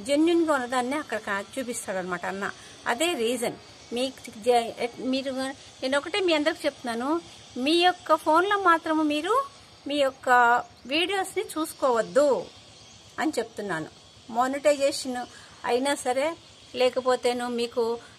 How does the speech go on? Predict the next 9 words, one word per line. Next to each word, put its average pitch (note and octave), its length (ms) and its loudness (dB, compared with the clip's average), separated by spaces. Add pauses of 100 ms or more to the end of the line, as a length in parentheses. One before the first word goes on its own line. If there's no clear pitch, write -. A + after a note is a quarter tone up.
(100)
డబ్ల్యూ D4 400 4
టూ D#4+ 160 -4 (260)
ఎన్ B3 140 -8
టీ B3+ 220 0
రావాలి C#4+ 560 4
అనే C4 220 -2
ఉద్దేశంతో C4 640 0
అయినా A#3+ 320 -2
సరే C4 360 -2